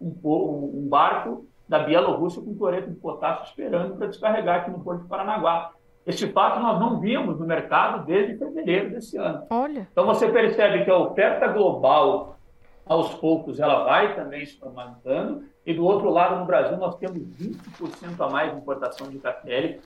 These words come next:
Speaker 1: do que nós tínhamos no mesmo período do ano passado, considerando de janeiro até agosto. Então, é um cenário perfeito pra nós vermos essas retrações. O K C L, em um mês, ele recuou aproximadamente treze por cento. Se nós pegarmos de abril até agora, a queda do K C L,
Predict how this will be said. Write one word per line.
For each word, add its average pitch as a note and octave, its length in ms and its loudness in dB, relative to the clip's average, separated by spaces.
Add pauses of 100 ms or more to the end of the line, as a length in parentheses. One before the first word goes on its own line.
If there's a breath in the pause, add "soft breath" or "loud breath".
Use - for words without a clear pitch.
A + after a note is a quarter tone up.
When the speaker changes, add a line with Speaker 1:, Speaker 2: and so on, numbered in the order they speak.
Speaker 1:
do - 80 -14
que D#3+ 120 -10
nós D#3 260 -2
tínhamos D3 260 -10
no C3 80 -6
mesmo E3+ 260 -2
período D3+ 280 -4
do C#3+ 60 -2
ano C#3+ 120 -4
passado, C#3+ 600 0 (180)
considerando D3 560 0
de D3+ 80 -6
janeiro C#3 360 -2
até C3+ 160 -2
agosto. - 440 -4 (480)
Então, A3 180 4
é C4 40 6
um C#4 80 4
cenário C4 400 0
perfeito B3 440 4
pra B3+ 140 0
nós F#3+ 180 -4
vermos G3+ 240 0
essas G#3 280 -6
retrações. G#3+ 500 -2 (260)
O E3+ 120 -6
K - 160 4
C - 180 2
L, A3 180 4
em A#3 120 2
um G#3 80 0
mês, - 500 0 (140)
ele E3 160 0
recuou E3+ 380 2
aproximadamente E3 720 0
treze F#3+ 400 4
por D#3+ 160 -10
cento. A2 260 -16 (460 soft breath)
Se - 40 -16
nós G3+ 200 2
pegarmos E3+ 520 2
de F#3+ 80 -4
abril E3+ 400 0
até D#3+ 200 -2
agora, C#3 600 2
a - 60 -8
queda F3 340 -2
do - 120 -8
K E3 140 -4
C - 180 -8
L, E3 440 -2